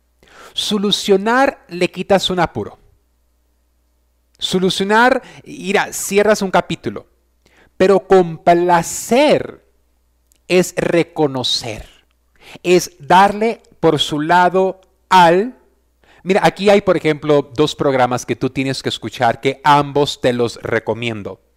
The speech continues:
Fernando Espuelas tiene su forma de hablar de la pol-, política y Pablo Kleiman tiene su manera de hablar a la política.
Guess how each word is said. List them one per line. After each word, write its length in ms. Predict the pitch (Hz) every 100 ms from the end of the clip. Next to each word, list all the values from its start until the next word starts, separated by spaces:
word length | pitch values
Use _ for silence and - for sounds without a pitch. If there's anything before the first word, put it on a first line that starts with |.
| _ _ _ _ _ _ _ -
Fernando 500 | 127 127 135 131 135
Espuelas 760 | - - 113 101 - - - _ _ _ _ _ _
tiene 240 | 139 151
su 140 | 147 135
forma 420 | - 147 151 160
de 80 | 127
hablar 240 | 113 123
de 80 | 117
la 160 | 107 -
pol-, 220 | 117 113
política 680 | 123 120 139 180 226 262 _ _ - _
y 320 | 170 175 190 - - -
Pablo 340 | 147 139 135
Kleiman 440 | - 131 104 95 - _ _
tiene 240 | 143 143
su 140 | 135 139
manera 600 | 131 135 156 151 160 139
de 100 | 131
hablar 240 | 123 123
a 40 | 123
la 140 | 120
política. 580 | 160 214 - 113 -